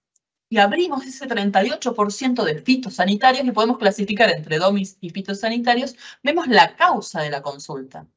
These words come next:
Entonces pueden ser consultas por algún tipo de accidente, y vemos que hay un ochenta y cuatro por ciento por productos del hogar y un dieciséis en los productos del sector agropecuario. Consultas por, em, exposición intencional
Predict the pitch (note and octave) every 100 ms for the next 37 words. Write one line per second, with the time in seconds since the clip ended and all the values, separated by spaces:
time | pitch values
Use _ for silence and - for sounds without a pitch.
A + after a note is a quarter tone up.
0 | _ _ _ _ - C4 B3+ A3 G3+ G3
1 | D3+ _ _ A#3 A#3+ A#3+ D#4+ E4 A3+ G3+
2 | G#3 B3 C4+ - A#3+ B3+ F3 - - G3+
3 | C4 D4+ A#3+ A#3 B3 B3+ _ _ A#3+ B3
4 | C4 E4 - B3+ C4 - _ _ _ D4
5 | C4 C4 A3 F#3 G#3 G3+ G3 F#3 C#4+ C#4
6 | C4 A#3 - A#3+ A#3+ A#3+ E3+ G3 E3 F3+
7 | - G#3+ A3 A3 A#3 A3+ _ _ _ _
8 | F4+ F#4 A3+ G3+ F#3+ - A3 B3+ G3 E3+
9 | E3+ E3 G3 A3+ B3+ D3+ - D3 F#3 E3+
10 | D3 C#3 C3+ F3+ D#3+ C#3 C#3+ - _ _
11 | _ _ _ _ _ - B3 B3+ D#4+ D#4
12 | - _ B3+ C#4 - G#3+ G#3 G#3 A#3 A#3
13 | _ _ F#3+ - - A3 G#3+ G3+ B3+ B3+
14 | A3+ G3 E3+ D#3+ - G3+ A#3+ D4 -